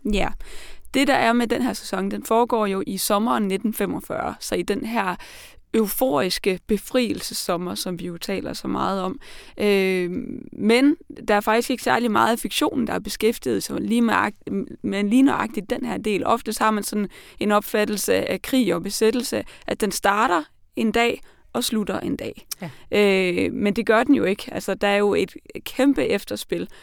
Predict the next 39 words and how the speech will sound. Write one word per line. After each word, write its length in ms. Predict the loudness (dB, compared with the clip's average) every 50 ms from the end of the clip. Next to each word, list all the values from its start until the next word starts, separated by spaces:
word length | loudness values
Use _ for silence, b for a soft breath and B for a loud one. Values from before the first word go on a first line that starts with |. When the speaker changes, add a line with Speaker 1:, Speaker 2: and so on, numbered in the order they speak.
| B B B B
Speaker 1:
og 100 | 0 0
det 120 | 2 4
var 140 | 4 4 4
der 120 | 4 2
jo 60 | 2 0
altså 220 | 0 0 0 0
også 220 | 0 0 0 -2 -2
i 160 | -2 -4 -2
Danmark. 400 | -2 0 0 2 0 -2 -2 -4 -8 B B B B B B -2
Øh, 200 | 0 0 2 2 2
og 120 | 2 2
der 100 | 2 2
må 60 | 2 2
man 200 | 2 2 0 0
sige, 200 | 0 0 0 2
at 60 | 0
der 80 | -2
kommer 300 | -2 -2 -2 0 0 0
Badehotellet 640 | 0 2 2 2 2 0 -2 -2 -4 -4 -4 -6 -8 -12 _ _ _ _ 2
godt 280 | 2 2 2 2 0
rundt 280 | -2 -2 -2 -4 -10 -14 _ -4
om 140 | -4 -4
de 180 | -2 -2 -4 2
dilemmaer, 540 | 4 4 4 6 4 6 6 6 4 2 2
der 140 | 0 -2 0
var, 240 | 0 0 0 0 B B B B B B B 0
Speaker 2:
Ja. 180 | 2 2 4 4
Speaker 1:
øh, 360 | 2 2 0 0 -2 -6 -6 -2
lige 160 | 0 2 4 4
umiddelbart 560 | 4 2 2 2 2 2 2 2 2 -2 -6
i 80 | -8
de 200 | -6 -4 -2 -2
der 240 | 0 0 0 -2 -2
dejlige, 540 | -2 -2 0 0 0 0 0 0 0 -2 -2
øh, 220 | -4 -4 -4 -4
måneder 440 | -4 -2 0 2 2 2 2 2 0
efter, 400 | 0 -2 -4 -4 -4 -6 -4 -4
øh, 120 | -4 -6 -8
befrielsen. 680 | -10 -12 -12 -4 -2 -2 -2 -2 -4 -8 -10 -10 -10